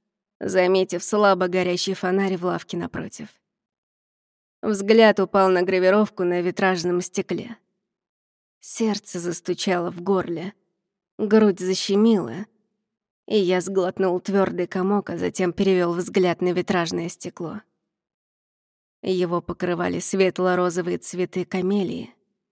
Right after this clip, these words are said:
и на меня нахлынули воспоминания о матери. Мать была воином во всех смыслах этого слова.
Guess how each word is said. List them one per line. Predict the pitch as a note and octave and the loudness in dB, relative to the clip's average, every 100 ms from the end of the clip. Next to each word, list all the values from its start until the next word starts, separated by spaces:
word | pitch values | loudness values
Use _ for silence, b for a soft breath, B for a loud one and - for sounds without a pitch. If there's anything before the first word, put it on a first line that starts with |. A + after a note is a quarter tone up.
| _ _ _ | _ _ _
и | A#3 G#3+ | 4 4
на | G3+ | 6
меня | F#3+ F#3 F#3+ F#3 | 2 2 2 0
нахлынули | F3+ - - G3+ F#3+ F3+ | -2 -4 0 2 2 0
воспоминания | F3 F#3 - G3 F#3+ F3+ E3+ F#3+ - | -2 -8 -2 0 0 -2 -4 -6 -6
о | |
матери. | B3 G#3+ - - G#3+ - _ _ _ _ _ _ _ _ _ _ _ _ _ | -8 -8 -12 -12 -14 -16 _ _ _ _ _ _ _ _ _ _ _ _ _
Мать | - A#3 G#3+ F#3+ | 0 4 4 2
была | F#3+ G3 F3+ | 2 4 4
воином | E3+ G3 G3 F#3 F3+ F3 | 4 2 4 2 0 -2
во | F3+ | -4
всех | - A#3+ G#3 | -4 -2 -2
смыслах | - - F3 E3+ F3 F3 - | -2 -2 -2 -4 -6 -8 -10
этого | - - | -10 -10
слова. | - F3+ E3 E3 E3 | -8 -6 -6 -8 -12